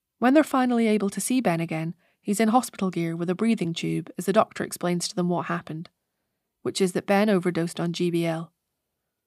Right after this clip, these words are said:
When Callum hears that, it guts him, because he knows from hearing about it at work that it's a chem,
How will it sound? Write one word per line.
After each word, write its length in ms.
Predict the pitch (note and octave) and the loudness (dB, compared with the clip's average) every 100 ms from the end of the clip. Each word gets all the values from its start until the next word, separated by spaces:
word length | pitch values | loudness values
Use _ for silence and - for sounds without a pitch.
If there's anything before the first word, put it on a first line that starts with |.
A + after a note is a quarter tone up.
| _ _ _ _ | _ _ _ _
When 160 | G#3+ G#3 | -2 0
Callum 320 | B3+ A#3+ A#3 | 4 4 6
hears 280 | F#3+ E3+ E3 | 4 2 0
that, 220 | E3 E3+ | -2 -2
it 140 | E3+ | -2
guts 300 | - - - | 0 0 -2
him, 240 | D#3 D#3+ - | -8 -8 -8
because 220 | G3 A3+ | -4 0
he 80 | A#3+ | 2
knows 260 | A#3+ A#3 | 2 0
from 140 | - F#3+ | 0 0
hearing 320 | F#3+ F3+ F3 | 2 2 2
about 200 | E3+ E3+ | 2 2
it 60 | - | 0
at 140 | - | 0
work 340 | F#3+ E3+ - - _ _ | 2 0 -4 -20 _ _
that 100 | F3+ | -8
it's 160 | - - | -6 -8
a 40 | |
chem, 340 | F#3 F3 E3 | -6 -4 -4